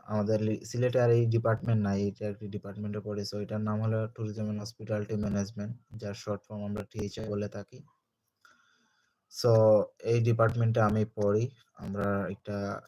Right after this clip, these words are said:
দুই হাজার উনিশ সাল বা আঠারো সালের দিকে শুরু হয়, লিডিং ইউনিভার্সিটির নতুন। আ, সিলেটে অন্য তার কোনো ইউনিভার্সিটি এই সাবজেক্টটা নাই। So, আমারও খুব ভালো লাগে এই সাবজেক্টটি পড়তে।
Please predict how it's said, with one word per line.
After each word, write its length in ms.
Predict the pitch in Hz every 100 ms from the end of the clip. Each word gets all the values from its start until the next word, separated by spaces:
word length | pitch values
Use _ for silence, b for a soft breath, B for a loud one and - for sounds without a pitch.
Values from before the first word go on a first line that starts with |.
| _ _ _
দুই 140 | 110 104
হাজার 260 | 101 104 101 -
উনিশ 380 | 113 113 113
সাল 200 | - 110
বা 140 | 107 104
আঠারো 240 | 107 107
সালের 320 | 107 104 104
দিকে 200 | 101 101
শুরু 300 | 98 101 98
হয়, 200 | 98 107
লিডিং 300 | 110 107 101
ইউনিভার্সিটির 640 | 101 98 101 98 120 107 101
নতুন। 480 | 98 - 113 120 -
আ, 180 | 104 101
সিলেটে 360 | 113 113 113 117
অন্য 240 | 107 107
তার 280 | 101 104 95
কোনো 320 | - 101 98 _ _ _ _ _ _ _ _ _ _ - B B B B _
ইউনিভার্সিটি 720 | 110 110 107 104 101 90 101 - _
এই 280 | 101 98 95
সাবজেক্টটা 600 | - 98 92 98 - 95
নাই। 200 | 95 90 113 _ - -
So, 300 | 92 95 - _ _ _ _ -
আমারও 340 | 101 101 101
খুব 260 | - 101 101
ভালো 240 | 101 104
লাগে 240 | 101 98
এই 80 | 101
সাবজেক্টটি 580 | 98 101 98 95 - 101 -
পড়তে। 360 | 98 - -